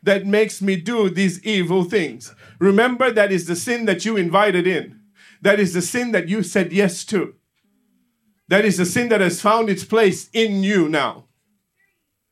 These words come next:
And it is now running your life. Are you getting this? <laughs> That's why he said, "Oh, wretched man am I." Okay?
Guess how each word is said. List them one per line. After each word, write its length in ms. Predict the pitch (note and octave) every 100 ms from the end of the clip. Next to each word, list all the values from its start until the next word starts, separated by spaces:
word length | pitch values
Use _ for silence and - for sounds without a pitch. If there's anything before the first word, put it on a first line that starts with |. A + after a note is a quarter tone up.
| _ -
And 220 | F#3 G3+
it 140 | A#3+
is 160 | G#3 E3
now 240 | G3 G#3
running 400 | E3 A3+ A3+ G3+
your 220 | F#3 G3 F3+
life. 520 | E3 B2+ A2 - _ _ _ _ _ _ _ _ _ _ A3 A3 A3 _ _ _ _ _ _ _ -
Are 60 | B2
you 140 | D3+
getting 340 | F3+ G3 A3
this? 440 | B3 F#4+ - - - _ _ _ _ _ _ _ _ _ _ _ _ _ _ _
<laughs> 60 | - - - _
That's 240 | F3+ - G3
why 120 | E3
he 60 |
said, 200 | D#3 F3
"Oh, 140 | E3 E3
wretched 440 | D#3+ D#3+ - C3+
man 220 | C3 B2+ A#2+
am 80 |
I." 180 | A2+ -
Okay? 340 | D#3 F3 G3+